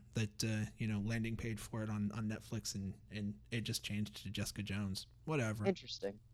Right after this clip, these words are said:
Speaker 2: Interesting.
Speaker 1: Um, were you a fan of Constantine at all? Did you watch that?
Speaker 2: I saw the first two episodes, and I didn't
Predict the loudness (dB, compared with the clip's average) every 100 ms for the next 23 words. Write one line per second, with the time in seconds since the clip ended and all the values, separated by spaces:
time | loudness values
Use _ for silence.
0 | 0 2 6 4 4 2 0 -10 -10 -10
1 | -2 6 8 8 6 6 2 0 -8 -18
2 | -20 -20 -20 -20 -20 -20 -20 4 6 6
3 | 6 4 4 4 4 2 -2 0 2 2
4 | 0 0 2 2 2 0 -2 0 2 2
5 | 2 2 2 0 -8 -18 -20 -20 -20 -20
6 | 6 12 12 12 12 12 10 10 10 10
7 | 2 10 12 12 12 8 12 12 12 12
8 | 10 10 12 12 12 10